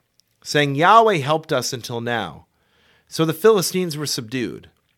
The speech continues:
and they stopped coming within the border of Israel. Yahweh's hand was against the Philistines all the days of Samuel. The cities which the Philistines had taken from Israel were restored to Israel,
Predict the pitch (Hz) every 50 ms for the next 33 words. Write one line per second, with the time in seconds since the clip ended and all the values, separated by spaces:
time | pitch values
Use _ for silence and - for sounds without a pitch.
0 | _ _ _ _ _ _ _ _ _ - 135 139 151 135 - - - 170 180 180
1 | - - - 165 156 156 151 147 127 - 143 135 131 123 110 113 107 107 113 117
2 | 117 131 156 147 127 - 98 82 65 - _ _ _ _ _ _ _ _ _ _
3 | _ _ 123 147 160 180 196 208 190 - - 151 160 160 156 143 131 127 113 123
4 | 113 139 151 147 - - 127 - 165 156 143 123 - - - 113 110 110 - _
5 | 147 160 175 175 170 165 156 135 127 107 107 107 101 98 98 87 107 107 - -
6 | 139 131 120 101 90 - - - _ _ _ _ _ _ _ _ _ _ _ _
7 | _ _ _ _ _ _ _ _ _ _ _ _ _ - - - _ _ - 156
8 | - - 226 247 262 240 196 156 - - - _ _ _ _ - 160 160 156 -
9 | - 147 - - 220 214 196 156 - - 170 165 147 135 139 135 - 165 170 160
10 | 185 175 147 - 147 139 139 131 107 101 98 90 90 90 98 107 117 135 135 -
11 | - 214 226 220 196 151 131 - - - - 127 113 - 92 71 55 50 - _